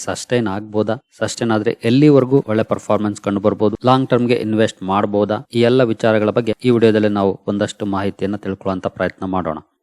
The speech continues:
ಗೆಳೆಯರೇ, ಮೊದಲಿಗೆ ಡಿಸ್ಕ್ಲೈಮರ್ ಕೊಡ್ಲಿಕ್ಕೆ ಇಷ್ಟಪಡ್ತೀನಿ. ಇಲ್ಲಿ ಕವರ್ ಮಾಡ್ತಿರೋಂಥ ಯಾವುದೇ ಸ್ಟಾಕ್ ಅನ್ನು ಕೂಡ ರೆಕಮೆಂಡ್ ಮಾಡ್ತಿಲ್ಲ. ನೀವು ಫರ್ದರ್ ಸ್ಟಡಿ ಮಾಡಿ ಡಿಸಿಷನ್ ತಗೊಳ್ಬೋದು. As a educational purpose ನಾನು ಈ ವಿಡಿಯೋನ ನಿಮ್ಮ ಮುಂದೆ ತರ್ತಾ ಇದ್ದೀನಿ.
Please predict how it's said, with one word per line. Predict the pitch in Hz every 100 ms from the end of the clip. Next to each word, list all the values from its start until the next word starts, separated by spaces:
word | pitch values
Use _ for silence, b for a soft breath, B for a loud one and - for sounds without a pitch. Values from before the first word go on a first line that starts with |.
| _ _ -
ಗೆಳೆಯರೇ, | 139 143 135
ಮೊದಲಿಗೆ | 127 135 123 135
ಡಿಸ್ಕ್ಲೈಮರ್ | 104 - 117 113
ಕೊಡ್ಲಿಕ್ಕೆ | 104 117 -
ಇಷ್ಟಪಡ್ತೀನಿ. | 110 110 104 131 - -
ಇಲ್ಲಿ | 107
ಕವರ್ | - 104 107
ಮಾಡ್ತಿರೋಂಥ | 104 104 101 101
ಯಾವುದೇ | 98 90 110
ಸ್ಟಾಕ್ | 117 87 85
ಅನ್ನು | 104 101
ಕೂಡ | 104 98
ರೆಕಮೆಂಡ್ | 90 101 101 101
ಮಾಡ್ತಿಲ್ಲ. | 98 104 123 - _ 120
ನೀವು | 113
ಫರ್ದರ್ | - 110 110 110
ಸ್ಟಡಿ | - 110
ಮಾಡಿ | 110 107
ಡಿಸಿಷನ್ | 110 104 107
ತಗೊಳ್ಬೋದು. | 104 110 113 139 - b b _ -
As | 143 160
a | 131
educational | 113 123 - 123 123
purpose | 120 120 113 - -
ನಾನು | 107
ಈ | 110
ವಿಡಿಯೋನ | 107 104 107 107
ನಿಮ್ಮ | 104 101
ಮುಂದೆ | 101 -
ತರ್ತಾ | 104 92 90
ಇದ್ದೀನಿ. | 85 85